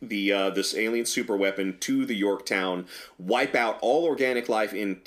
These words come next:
in, inside, and then turn the Yorktown into his beachhead in which to wipe out the Federation and bring a,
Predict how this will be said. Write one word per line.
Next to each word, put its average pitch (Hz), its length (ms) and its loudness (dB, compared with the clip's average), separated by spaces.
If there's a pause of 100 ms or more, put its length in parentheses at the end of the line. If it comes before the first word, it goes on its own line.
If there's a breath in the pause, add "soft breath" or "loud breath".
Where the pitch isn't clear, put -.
in, 101 480 -2
inside, 107 600 0
and 104 120 -2
then 101 100 -2
turn 135 300 -2
the 117 80 -4
Yorktown 107 580 -2
into 95 220 -4
his 92 220 -6
beachhead 92 920 -4
in 95 160 -4
which 92 300 -4
to 90 440 -6
wipe 98 220 0
out 85 160 -4
the 95 80 -10
Federation 90 640 -4 (320 loud breath)
and 98 360 -2
bring 113 200 0
a, 110 40 0